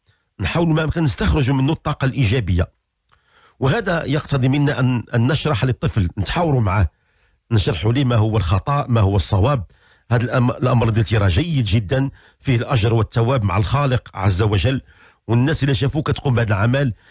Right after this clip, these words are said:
غادي يحبوك وغادي يعتنيوا بك. ولهذا الخطأ نقول ليه: "هذا خطأ، ما يمكنش، هذا خطأ". بعد أول حاجة الله تعالى يغضب عليه، والناس كيستاءوا منه،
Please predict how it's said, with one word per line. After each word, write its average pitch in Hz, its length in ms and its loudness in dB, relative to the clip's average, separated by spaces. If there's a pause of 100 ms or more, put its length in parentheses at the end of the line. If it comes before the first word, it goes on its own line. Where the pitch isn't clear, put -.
(200)
غادي 120 200 0
يحبوك 127 600 -2
وغادي 113 520 -2
يعتنيوا 117 420 0
بك. 147 280 -2 (600)
ولهذا 143 240 0
الخطأ 165 540 -2
نقول 123 160 2
ليه: 139 100 0
"هذا 120 100 0
خطأ، - 400 -2
ما 110 140 2
يمكنش، 139 400 0
هذا 117 120 0
خطأ". - 300 -2
بعد 113 200 0
أول 123 280 2
حاجة 117 320 0 (440)
الله 113 300 2
تعالى 110 440 0 (280)
يغضب 104 380 0
عليه، 101 420 2 (380)
والناس 135 400 0
كيستاءوا 123 460 0
منه، 107 380 2